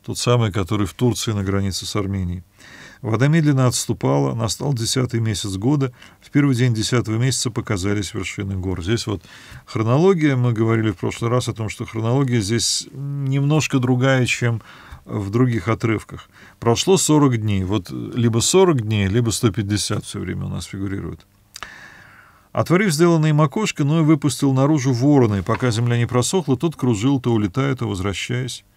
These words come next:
Следом Ной выпустил голубя, чтобы узнать, кончилось ли наводнение, но голубь не нашёл, на что сесть, и вернулся, так как земля была ещё под водой. Ной протянул руку и взял голубя в ковчег.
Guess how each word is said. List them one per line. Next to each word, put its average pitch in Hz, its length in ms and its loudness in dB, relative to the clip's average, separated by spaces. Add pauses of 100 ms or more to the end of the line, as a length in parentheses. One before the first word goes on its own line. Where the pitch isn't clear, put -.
(580)
Следом 170 360 2
Ной 151 120 4
выпустил 151 500 2
голубя, 117 460 2
чтобы 101 260 -4
узнать, 123 260 0
кончилось 123 480 -2
ли 123 60 -2
наводнение, 120 540 0
но 107 80 -2
голубь 143 280 2
не 135 80 -2
нашёл, 127 340 0
на 135 100 0
что 139 200 -2
сесть, 107 440 -4
и 151 100 -6
вернулся, 113 560 0
так 110 240 -6
как 104 160 -4
земля 117 260 -2
была 110 220 0
ещё 113 240 -4
под 104 160 -6
водой. 92 460 -4 (640)
Ной 117 200 0
протянул 120 380 0
руку 139 260 0
и - 20 0
взял 104 240 0
голубя 113 320 2
в - 60 -10
ковчег. 104 500 -6